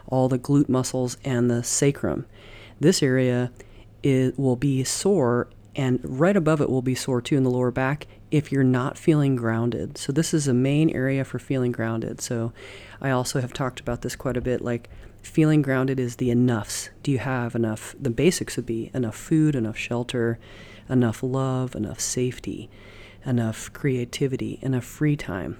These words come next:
enough sleep, enough, um, all the enoughs. So, like, you can keep going and saying, "Do I have what I need? And what is missing for me?" And if,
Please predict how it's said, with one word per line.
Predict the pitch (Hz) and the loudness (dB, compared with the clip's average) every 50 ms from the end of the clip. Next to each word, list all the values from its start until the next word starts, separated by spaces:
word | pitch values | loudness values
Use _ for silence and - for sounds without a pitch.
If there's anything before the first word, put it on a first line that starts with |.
| - - | -14 -6
enough | - 131 135 131 127 | -2 0 0 0 0
sleep, | - - - - - 151 151 147 135 - - - - - - - - - - | -4 -8 -8 -2 0 2 2 2 0 0 2 2 2 2 0 -10 -20 -10 -4
enough, | 127 123 123 120 123 - - - - - - - - - - - - - - - - - | -2 0 0 0 -2 -4 -6 -14 -18 -20 -20 -20 -20 -20 -20 -20 -20 -20 -20 -20 -12 -10
um, | 147 139 123 120 117 117 120 120 120 117 - - - - - - - - - - | -8 -6 -4 -4 -4 -4 -4 -4 -6 -6 -8 -10 -12 -12 -12 -12 -16 -20 -12 -4
all | - 135 143 | 0 0 2
the | 143 143 139 | 4 4 4
enoughs. | 135 135 131 117 98 - - - - - 147 147 | 4 4 2 2 0 -2 -4 -6 -6 -4 -6 -6
So, | - - 143 131 127 - - - | -2 -2 0 0 0 -4 -4 -4
like, | 131 127 123 120 - | -2 -2 -2 -2 -4
you | 151 | -4
can | 139 - - 135 | -4 -2 -2 -2
keep | 120 - - - 147 - | -2 -2 -4 -6 -6 -2
going | - 139 143 143 135 131 123 | -2 0 0 0 0 0 0
and | 113 113 117 120 | 0 0 -2 -2
saying, | - - - 131 120 120 120 | -2 -2 -2 0 -2 -2 -2
"Do | - 131 123 | 0 0 0
I | 113 131 143 | 0 0 -2
have | 120 - - 139 139 143 139 131 120 113 113 - - - - - - - - - - - | -4 -6 -8 -8 -6 -4 -4 -4 -4 -6 -8 -10 -14 -16 -18 -18 -18 -18 -18 -18 -6 0
what | 139 143 135 | 0 2 2
I | 135 131 135 | 2 0 0
need? | 135 131 135 147 165 185 170 127 107 104 113 117 - - - - - - - - - - - - - - | -2 0 0 2 4 4 4 4 2 -2 -4 -6 -8 -12 -20 -20 -20 -20 -20 -20 -20 -20 -20 -18 -6 -4
And | 143 135 123 123 123 120 120 123 - - - - | -2 0 0 0 0 0 0 -2 -6 -14 -10 -8
what | 143 127 127 135 143 143 | -6 -2 0 2 4 4
is | 139 123 127 | 2 2 2
missing | 127 131 143 143 - - 139 | 2 2 2 2 0 0 -2
for | 127 - - 131 | -2 -2 -4 -4
me?" | 123 120 113 113 113 120 120 - - - - - | -2 -2 -2 -2 -4 -4 -6 -10 -18 -20 -18 -4
And | - 143 131 | 0 0 0
if, | 127 120 - | 0 0 -4